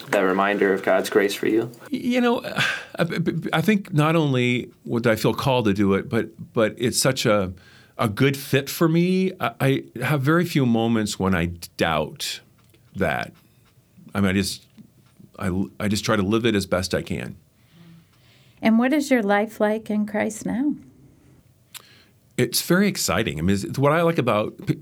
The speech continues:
Speaker 2: you know, the kid, the grade school kid asks me, you know, "What, what do you, what do you do all day?" And I'm like, "Well, that's just the point. It's never the same. One day I'm doing a podcast. The next day I'm at the nursing home. The next day I'm doing a funeral. The next day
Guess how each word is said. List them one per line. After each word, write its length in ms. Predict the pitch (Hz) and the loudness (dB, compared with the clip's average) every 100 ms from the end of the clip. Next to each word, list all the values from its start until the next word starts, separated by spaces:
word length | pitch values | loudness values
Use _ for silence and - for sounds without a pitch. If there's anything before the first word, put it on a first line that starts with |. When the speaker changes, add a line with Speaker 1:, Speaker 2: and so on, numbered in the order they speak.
| - | -2
Speaker 2:
you 60 | |
know, 80 | 113 | 0
the 100 | 107 | 0
kid, 280 | 101 151 - | 0 0 0
the 60 | 113 | 0
grade 220 | 120 120 | 2 2
school 200 | - 90 | 0 0
kid 180 | 98 92 | 0 0
asks 340 | 87 82 - | 0 -2 -2
me, 160 | 85 80 | -2 -2
you 140 | 85 | -2
know, 140 | 87 | 0
"What, 320 | 92 101 85 - - | 2 2 -2 -6 -2
what 100 | 113 | 2
do 60 | |
you, 220 | 113 104 101 - - - | 2 0 -4 -14 -20 -12
what 160 | - 110 | -2 0
do 40 | |
you 100 | 131 | 0
do 260 | 98 95 117 | 0 2 2
all 120 | 82 | 0
day?" 240 | 80 71 | -2 -6
And 100 | 87 | -2
I'm 80 | 95 | 0
like, 140 | 101 101 | 0 -2
"Well, 80 | |
that's 200 | 107 127 | -2 -2
just 180 | 120 98 | -2 -2
the 60 | 95 | -4
point. 360 | - 120 92 - | -2 -2 -2 -2
It's 280 | 101 - - | -4 -4 -4
never 480 | 117 117 123 127 | 0 0 2 0
the 100 | 120 | 0
same. 380 | 113 135 92 69 - - _ | 0 0 -2 -4 -12 -18 _
One 260 | 92 98 107 | -2 0 2
day 120 | 110 | 4
I'm 120 | 104 | 4
doing 140 | 107 104 | 2 0
a 60 | |
podcast. 640 | 98 98 101 110 107 147 - | 0 0 0 -2 -2 -4 0
The 100 | 104 | 2
next 280 | 107 107 - | 2 0 2
day 180 | 104 | 2
I'm 100 | 107 | 2
at 100 | 98 | 0
the 60 | 104 | 0
nursing 380 | 107 107 101 98 | 0 0 -4 -4
home. 320 | 101 107 135 | -4 -4 0
The 100 | 110 | 0
next 240 | 110 107 | 0 -2
day 160 | - 107 | 0 0
I'm 140 | 104 | 2
doing 200 | 104 101 | 2 2
a 60 | 98 | 0
funeral. 460 | - 117 117 123 131 | 2 2 2 2 2
The 100 | 98 | 2
next 280 | 104 104 | 0 0
day 400 | - 101 104 101 | 0 2 2 0